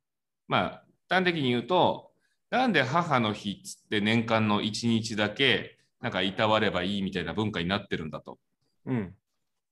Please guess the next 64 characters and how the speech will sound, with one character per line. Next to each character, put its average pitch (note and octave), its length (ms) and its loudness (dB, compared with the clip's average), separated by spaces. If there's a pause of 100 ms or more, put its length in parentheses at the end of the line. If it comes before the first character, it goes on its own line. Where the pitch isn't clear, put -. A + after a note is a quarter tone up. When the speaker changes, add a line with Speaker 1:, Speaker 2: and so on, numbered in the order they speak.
(200)
Speaker 1:
「母 E3 240 0
の G#2+ 140 2
労 A#2 180 2
働 A#2+ 180 2
時 A#2 120 -2
間 G2+ 180 0
は F2+ 60 -2
長 G2 340 0
い G2+ 80 0
し、 F#2+ 160 -10
三 B2+ 300 -2
百 G2 260 -2
六 F#2 340 -4
十 G2+ 500 0
五 A2 120 0
日 A2+ 300 -2
続 F#2 320 -8
く A2 100 -2
し、 G2+ 480 -4 (320)
Speaker 2:
う B2+ 40 -6
ん。 G#2 160 -6
Speaker 1:
加 A#2+ 260 0
え A#2+ 80 0
て、 - 500 0 (580)
シ-、 - 220 -20
シ B2 240 -6
ン A#2+ 100 0
グ B2 120 2
ル A#2+ 420 0
マ A#2+ 160 2
ザ F2+ 560 -2
ー - 20 -12
の E2+ 80 -6
方 F#2 320 -2
は F2 160 0
も E2+ 160 -6
う E2+ 60 -6
い F2+ 80 -6
ろ A#2+ 140 -4
ん C3 100 -2
な A#2+ 80 0
仕 A2+ 200 -4
事 A#2 280 -2
だ、 A2 140 0
家 F#2+ 220 -4
庭 G#2 140 0
だ G2+ 120 0
み F#2 100 -4
た F2 80 -6
い E2 80 -8
な E2 80 -10
も E2 100 -10
の F2 120 -10
た E2 140 -10
ち - 160 -8
を G#2+ 280 0
抱 G#2 360 -2
え G#2 40 -2
込 G#2+ 120 -6
み G2+ 120 0
す - 140 -8
ぎ F2+ 100 -10
て - 80 -20
て、 A2 400 -2